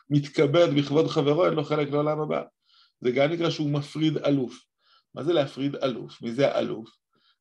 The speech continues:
האלוף זה אלופו של העולם, זה הקדוש ברוך הוא. לבוא ולהפריד את השם מהמציאות, לבוא להתייחס למציאות,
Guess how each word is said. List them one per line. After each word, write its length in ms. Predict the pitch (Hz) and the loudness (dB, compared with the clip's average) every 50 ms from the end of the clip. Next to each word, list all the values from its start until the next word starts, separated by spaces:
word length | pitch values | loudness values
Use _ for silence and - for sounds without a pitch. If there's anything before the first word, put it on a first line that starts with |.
| - | -12
האלוף 340 | - - - - - 220 220 | -6 -6 -2 0 -2 -2 0
זה 160 | - 285 170 | 2 2 4
אלופו 340 | - - 170 165 - 156 160 | 4 2 0 -2 -2 -2 -2
של 180 | - - 160 151 | -2 -2 -2 -2
העולם, 340 | 147 135 135 127 123 120 120 - _ _ _ _ _ _ _ _ _ _ _ - | -4 -6 -6 -10 -12 -14 -18 -20 _ _ _ _ _ _ _ _ _ _ _ -4
זה 140 | - 120 | -2 -2
הקדוש 420 | 139 139 143 135 127 135 131 - - | -2 0 0 0 0 2 0 0 0
ברוך 340 | 123 120 113 110 107 - - | -2 -2 -2 -2 -6 -10 -14
הוא. 160 | 107 - - _ _ _ _ - - - - _ _ - | -18 -18 -18 _ _ _ _ -20 -20 -20 -20 _ _ -8
לבוא 220 | 98 113 160 170 | -4 0 0 2
ולהפריד 500 | 175 165 143 123 120 - - 160 185 170 | 2 2 2 0 -2 -4 -2 -2 0 2
את 160 | 170 160 - | 0 0 -2
השם 380 | 135 - - - - 175 175 170 | -6 -6 -2 0 0 0 0 0
מהמציאות, 760 | 170 160 147 139 131 - - - 113 - 160 151 127 - - | -2 -2 -2 -2 -4 -6 -10 -8 -4 -2 0 0 0 -2 -4
לבוא 220 | 110 110 139 147 | -2 0 2 2
להתייחס 440 | 143 139 135 127 120 117 139 143 - | 2 2 0 -2 -4 -4 -4 -4 -4
למציאות, 440 | 135 127 113 120 127 143 147 127 | -6 -8 -6 -2 2 4 4 4